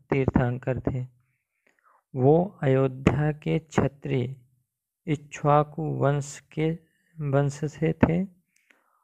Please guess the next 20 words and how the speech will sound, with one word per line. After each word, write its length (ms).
उनके 440
माता 520
पिता 400
का 220
नाम 480
भागवत 800
पुराण 360
में 280
है। 460
ठीक 200
है, 200
आप 280
explanation 840
दोबारा 360
पढ़ 200
सकते 400
हैं 80
वीडियो 340
पॉज 320
करके। 580